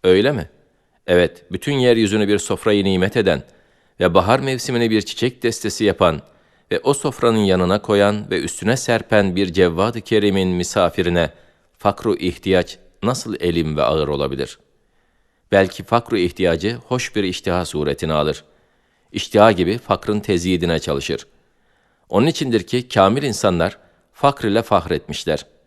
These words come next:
Sakın yanlış anlama, Allah'a karşı fakrını hissedip yalvarmak demektir. Yoksa fakrını halka gösterip dilencilik vaziyetine almak demek değildir.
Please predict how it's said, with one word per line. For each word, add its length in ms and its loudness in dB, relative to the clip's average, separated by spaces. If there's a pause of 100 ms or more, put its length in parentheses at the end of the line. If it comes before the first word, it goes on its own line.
(640)
Sakın 280 -2
yanlış 360 2
anlama, 420 2 (480)
Allah'a 380 6
karşı 320 -2
fakrını 380 0
hissedip 480 -4
yalvarmak 520 0
demektir. 500 -4 (580)
Yoksa 320 0
fakrını 420 -2
halka 480 0
gösterip 720 -2
dilencilik 520 0
vaziyetine 400 -2
almak 360 0
demek 360 -4
değildir. 480 -2